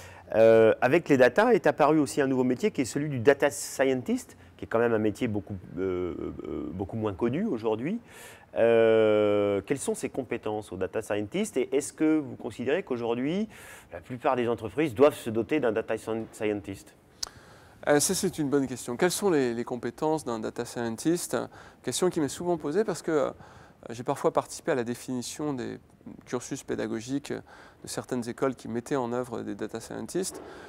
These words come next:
Speaker 2: Donc, euh, on va dire qu'il y a trois disciplines principales, euh, qui sont, euh, le code, euh, les mathématiques et, euh, les architectures des systèmes d'information,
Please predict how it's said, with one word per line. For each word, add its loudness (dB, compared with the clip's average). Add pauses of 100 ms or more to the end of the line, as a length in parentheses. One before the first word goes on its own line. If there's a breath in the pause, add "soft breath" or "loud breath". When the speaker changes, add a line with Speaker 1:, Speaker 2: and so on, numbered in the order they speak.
(140 loud breath)
Speaker 2:
Donc, 4
euh, 8 (500 loud breath)
on -4
va 8
dire 8
qu'il -6
y 10
a 8
trois 4
disciplines -2
principales, 4 (480 loud breath)
euh, 4
qui -10
sont, 0
euh, 2 (100)
le 6
code, 6 (600 loud breath)
euh, 4 (100)
les 2
mathématiques 2 (500 loud breath)
et, 4
euh, 0
les 0
architectures 2 (160)
des -8
systèmes -4
d'information, -6